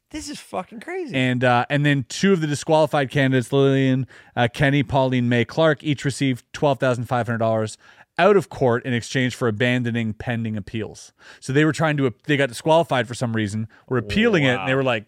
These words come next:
Speaker 2: settled for twelve and a half grand back then, which would have been, like, a hundred grand now.
Speaker 1: Holy shit.
Speaker 2: Wild, right?
Speaker 1: What a bizarre, weird-ass thing to do after you die.
Speaker 2: That's,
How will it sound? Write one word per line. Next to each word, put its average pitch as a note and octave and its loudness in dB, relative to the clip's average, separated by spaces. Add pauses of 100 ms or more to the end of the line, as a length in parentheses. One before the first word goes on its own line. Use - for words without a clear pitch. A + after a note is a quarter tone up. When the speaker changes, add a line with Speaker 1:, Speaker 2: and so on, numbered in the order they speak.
Speaker 2:
settled B2+ -2
for B2 -6
twelve A#2 0
and A2 -2
a G#2 0
half G#2+ -2
grand A#2 -2
back G2 -6
then, A#2+ -6 (400)
which - -16
would C3 -2
have A2+ -4
been, A#2 -4
like, G#2 -8
a - -14
hundred A#2 -8
grand G2+ -12
now. F2 -16 (1300)
Speaker 1:
Holy G3 -2
shit. - -8
Speaker 2:
Wild, A#2+ 2
right? B2 0 (960)
Speaker 1:
What B3+ -6
a F#4+ -4
bizarre, G#3+ -2
weird-ass G3+ -4
thing G3+ -10
to G3 -10
do F#3+ -4
after F3 -8
you D#3 -10
die. B2+ -6
Speaker 2:
That's, D#3 0